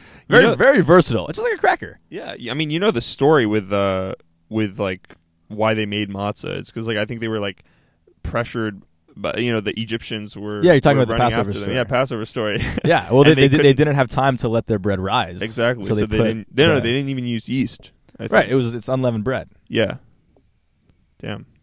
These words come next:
Speaker 2: Wow.
Speaker 1: <laughs>
Speaker 2: Daniel with the Jewish culture.
Speaker 1: I know, right?
Speaker 2: Love it.
Speaker 1: So, uh, what other things do we have to talk about today?
Speaker 2: There's a lot to talk about.
Speaker 1: Yeah.
Speaker 2: Uh, Apple. Apple, the tech
Speaker 1: Apple.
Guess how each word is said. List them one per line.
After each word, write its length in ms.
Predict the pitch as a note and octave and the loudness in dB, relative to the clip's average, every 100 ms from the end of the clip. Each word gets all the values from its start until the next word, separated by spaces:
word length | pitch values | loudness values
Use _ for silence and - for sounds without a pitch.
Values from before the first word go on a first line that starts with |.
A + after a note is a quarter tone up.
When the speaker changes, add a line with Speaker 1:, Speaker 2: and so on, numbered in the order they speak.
| _ | _
Speaker 2:
Wow. 1300 | F2+ G#2 D#3+ F3+ F3 A#3 C#3 B2 G#2+ F#2+ F#2 - - _ _ | -12 -6 -2 -2 -2 0 -2 0 -2 -4 -6 -10 -14 _ _
Speaker 1:
<laughs> 200 | _ _ | _ _
Speaker 2:
Daniel 340 | E2+ G2+ B2+ | -10 -8 -6
with 140 | B2 - | -6 -8
the 80 | G2+ | -10
Jewish 400 | F2+ A2 C#3 - | -8 -8 -8 -10
culture. 360 | - A2+ - | -14 -14 -6
Speaker 1:
I 160 | A2 A2+ | -4 0
know, 240 | B2+ E3+ | 0 0
right? 280 | G#2+ G#2+ D#3 | 0 -2 -4
Speaker 2:
Love 180 | D#2+ D#2+ | -8 -12
it. 100 | D#2 _ - - - - _ _ | -16 _ -20 -20 -20 -20 _ _
Speaker 1:
So, 320 | - A2+ A2+ | 0 2 4
uh, 360 | A2+ A#2 A#2 B2+ - - - | 4 2 0 -2 -10 -20 -6
what 180 | A#2 | -2
other 180 | A#2 A2+ | -2 -4
things 480 | A2+ G#2 G#2+ - - _ | -8 -12 -14 -20 -20 _
do 80 | A2 | -6
we 60 | |
have 100 | A#2 B2 | -6 -6
to 60 | |
talk 240 | - C3+ - | -8 -8 -8
about 240 | - - | -14 -14
today? 280 | - - C#3+ - _ - | -14 -14 -16 -20 _ 0
Speaker 2:
There's 140 | D3 | 2
a 60 | C#3+ | 4
lot 200 | C3+ C3 | 2 2
to 40 | |
talk 160 | A#2 A#2 | -2 -2
about. 280 | A2 F#2 F2+ | -4 -8 -4
Speaker 1:
Yeah. 220 | A2+ E3 | 2 2
Speaker 2:
Uh, 360 | - B2 C3 B2+ - - _ - - - _ _ D#3 | 2 0 0 0 -6 -20 _ -20 -20 -20 _ _ 4
Apple. 480 | F3+ - B2+ F#2 - - _ | 6 6 0 -4 -12 -20 _
Apple, 460 | B2+ D3+ C3+ G2 F#2+ | 2 2 2 -6 -8
the 100 | A#2 | -8
tech 200 | A2 G2+ | 0 2
Speaker 1:
Apple. 160 | B2 | 4